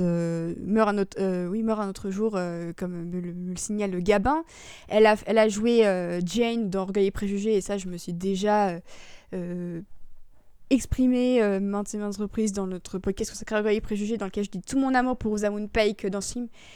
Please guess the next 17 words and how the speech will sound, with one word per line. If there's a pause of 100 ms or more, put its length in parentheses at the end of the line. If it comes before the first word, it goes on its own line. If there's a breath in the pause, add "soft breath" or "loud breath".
(160 loud breath)
Et,
euh,
et
justement,
je
pense
que
les, (380)
ce
que,
ce
que
Fincher
voulait,
c'était
une
actrice.